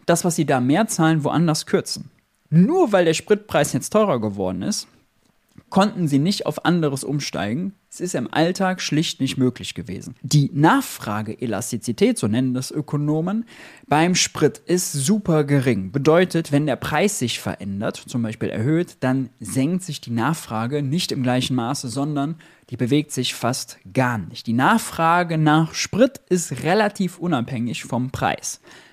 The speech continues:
Natürlich, man kann's nach oben hochjatzen bis zum geht nicht mehr und dann kann man sich schlicht nicht mehr leisten, ja. Aber bis dahin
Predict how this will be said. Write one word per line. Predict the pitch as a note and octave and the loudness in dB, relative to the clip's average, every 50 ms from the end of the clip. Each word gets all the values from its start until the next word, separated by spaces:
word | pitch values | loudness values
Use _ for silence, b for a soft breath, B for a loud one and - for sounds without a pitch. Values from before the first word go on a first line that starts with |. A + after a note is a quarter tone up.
| B B B B | B B B B
Natürlich, | B - D#3+ C3+ F#2+ G2+ - - - | B 2 2 2 2 0 -6 -10 -12
man | - - | -12 -8
kann's | - C3 D3 C#3+ - | -2 -2 -2 -2 -2
nach | C3 A2+ B2+ - | -6 -8 -4 0
oben | - D#3 D3 C3 B2+ A#2 G#2+ - - _ _ - _ _ _ _ _ - | 2 2 2 2 0 -6 -8 -10 -12 _ _ -20 _ _ _ _ _ -8
hochjatzen | - - D#3+ F3+ D#3+ - - D#3 C#3+ - - - C#3+ B2+ | 0 4 4 4 4 4 0 -2 -2 0 0 0 0 0
bis | C3+ - | 0 0
zum | - C3 A#2+ A2+ | 0 2 2 4
geht | C#3+ E3+ F3+ - | 4 4 4 4
nicht | - A#2 A2 - | 2 -2 0 2
mehr | C3+ C3+ D3 | 4 4 4
und | C#3 A2+ | 4 4
dann | A2+ A2 - | 2 -2 -2
kann | - C3+ | 0 2
man | C3 C3 A#2 | 2 2 2
sich | G#2 A#2+ A2+ | 2 0 -2
schlicht | - - C3+ B2+ - - | 0 0 -2 -2 -2 -4
nicht | A#2+ G#2+ - | -6 -4 -2
mehr | A2+ G#2 | -2 0
leisten, | A2+ C3 C#3+ D#3 - - - D3+ F3+ G#3+ - - | 2 2 2 2 0 -4 -4 -4 -4 -4 -6 -6
ja. | - G#2+ B2 E3+ F3+ B B B B B B B B B B B B | -4 -2 -2 -2 -2 B B B B B B B B B B B B
Aber | - C3 C#3 C#3 D3+ E3 G3+ G#3 G3+ _ b b b b b b _ _ _ _ _ | 0 2 4 4 4 2 2 0 -6 _ b b b b b b _ _ _ _ _
bis | - - B3+ - - - - | 4 4 4 4 4 -2 2
dahin | - F3+ E3+ D#3+ C#3+ C3 D#3 G#3 G3 C#3+ D3 F#3+ A3 G#3+ | 2 4 4 4 2 6 6 6 6 6 4 2 0 -2